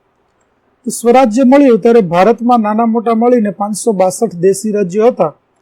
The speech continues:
તેમનું ક્ષેત્રફળ સ્વતંત્ર ભારતના કુલ ક્ષેત્રફળ પૈકી અડતાલીસ ટકા હતું. તેમની કુલ વસ્તી દેશની સમગ્ર વસ્તીના લગભગ પાંચમા ભાગ જેટલી હતી. કાશ્મીર, હૈદરાબાદ અને મૈસૂર મોટા રાજ્યો હતા.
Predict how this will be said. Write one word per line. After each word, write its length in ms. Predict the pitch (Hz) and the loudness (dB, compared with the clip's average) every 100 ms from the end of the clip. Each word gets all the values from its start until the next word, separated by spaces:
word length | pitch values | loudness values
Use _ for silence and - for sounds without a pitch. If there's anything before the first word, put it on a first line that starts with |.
| _ _ _ _ - | _ _ _ _ -2
તેમનું 240 | 240 247 | 0 0
ક્ષેત્રફળ 600 | - 220 226 240 - 240 | -2 -4 -4 -2 0 0
સ્વતંત્ર 500 | 247 226 - 240 233 | -2 -6 -4 -4 -2
ભારતના 460 | 196 214 233 226 240 | -2 0 0 -2 -6
કુલ 220 | 233 240 | -6 -10
ક્ષેત્રફળ 580 | - - 233 233 196 226 | -8 -6 -2 -2 -2 -4
પૈકી 340 | - 254 233 | -2 -4 -2
અડતાલીસ 480 | 208 190 190 226 208 - | -2 -2 -2 -2 -4 -6
ટકા 260 | 226 226 | -4 -2
હતું. 200 | 220 233 | -2 -4
તેમની 300 | 190 208 214 | -4 -4 -6
કુલ 240 | 208 220 214 | -6 -4 -4
વસ્તી 340 | 220 - 240 | -6 -6 -6
દેશની 400 | 180 190 - 220 | -2 -4 -6 -10
સમગ્ર 400 | 190 190 208 208 | -6 -6 -4 -2
વસ્તીના 440 | 214 214 - 214 214 | -2 -4 -6 -4 -2
લગભગ 320 | 214 180 208 | -2 -2 -4
પાંચમા 460 | - 180 175 208 | -4 -8 -8 -8
ભાગ 200 | 202 208 | -4 -4
જેટલી 360 | 202 214 214 214 | -4 -6 -4 -6
હતી. 220 | 202 226 - _ _ _ _ _ | -6 -10 -14 _ _ _ _ _
કાશ્મીર, 460 | - 214 - 254 240 | -6 -4 0 0 2
હૈદરાબાદ 520 | 214 208 254 233 240 | 2 2 2 2 4
અને 160 | 233 240 | 2 2
મૈસૂર 440 | 208 226 226 240 | 0 -2 -2 -4
મોટા 340 | 214 196 196 226 | -4 -4 -2 -2
રાજ્યો 380 | 214 185 226 | -2 -2 0
હતા. 260 | 247 220 170 | 0 0 -2